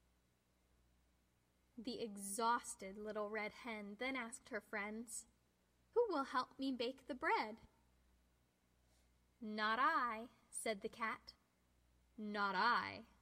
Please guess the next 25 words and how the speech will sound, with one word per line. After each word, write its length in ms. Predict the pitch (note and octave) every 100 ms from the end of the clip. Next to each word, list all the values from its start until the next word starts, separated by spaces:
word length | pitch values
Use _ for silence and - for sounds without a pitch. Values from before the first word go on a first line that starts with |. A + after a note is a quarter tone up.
| - -
said 320 | - G3+ G3+
the 80 | G3
bull. 420 | G3+ G3 G#3 B3+ - _ _ _ _ _ _ _ _ _ _ _
"Not 400 | A3+ A3+ B3 C4
I," 400 | D#4 F4+ D#4 D#4+ - _ _
said 340 | - - B3+ -
the 60 |
dog. 440 | A#3 A3+ A3+ B3 C#4 _ _ _ _ _ _ _ _ _ _ _ _ _ _ _ _ _ _ _ -
The 80 |
little 320 | A3 A#3+ A#3 A#3
red 200 | A3+ A3+
hen 420 | - A#3+ A#3 A#3+
said, 420 | - A#3 A#3 C4 - -
"Then 240 | A#3+ G#3+
I 140 | G3 G3
guess 320 | B3+ D4 A3+
I'll 160 | G#3+
bake 300 | G#3 A3 B3+
it 120 | D4 C#4
myself." 760 | C#4 D4 - G#3 G#3+ - - - _ _ _ _ _ _ _ _ _ _ _ _ _ _ _ _ _ _ _ _ _ _ _ _ _ _ _ _ _ _ _ _ _ _ -
Once 300 | C#4+ D4 -
the 120 | B3+
bread 260 | C#4+ C#4 C#4
was 240 | B3 -
finished, 580 | F#4 E4+ C4 - -